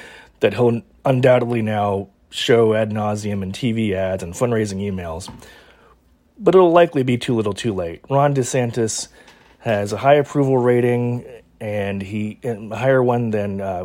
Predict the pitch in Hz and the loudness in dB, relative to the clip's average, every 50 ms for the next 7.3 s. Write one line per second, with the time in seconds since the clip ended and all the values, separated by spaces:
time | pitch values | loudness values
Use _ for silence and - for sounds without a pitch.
0 | 92 90 - - - - - 98 98 92 - - - - 107 98 98 95 95 92 | -10 -12 -12 -10 -6 0 2 4 4 2 0 -6 -10 -6 -4 -4 -4 -4 -6 -8
1 | 98 113 110 101 104 - - 107 95 92 - - - 117 110 104 - - - _ | -6 -6 -6 -6 -8 -8 -8 -8 -8 -8 -8 -4 0 0 0 0 -2 -8 -18 _
2 | - - - - - - - - - - - _ _ _ _ _ _ - 139 131 | -20 -20 -20 -20 -20 -20 -20 -20 -20 -20 -20 _ _ _ _ _ _ 2 4 4
3 | 127 120 117 - - 131 123 120 113 - - 135 123 120 117 117 113 110 110 104 | 4 4 0 -2 0 0 0 0 -2 -2 -2 -2 -2 0 0 0 0 0 -2 -2
4 | - - - - - - - 113 107 104 123 120 123 120 - - 127 - - 127 | -4 -10 -16 -18 -16 -10 -8 -8 -8 -6 -4 -2 -2 -2 -2 -4 -8 -6 -4 -4
5 | 113 101 98 107 104 104 101 101 101 110 104 101 95 98 107 98 98 98 - - | -4 -4 -6 -8 -6 -6 -6 -6 -4 -2 -2 -2 -2 -2 -6 -8 -8 -8 -2 -2
6 | 127 117 110 104 107 107 107 101 - - - 104 101 98 98 95 - - - - | 0 0 0 -2 -4 -6 -6 -8 -8 -6 -4 -4 -4 -4 -6 -8 -10 -12 -12 -10
7 | 107 104 95 92 92 92 | -8 -8 -8 -8 -8 -10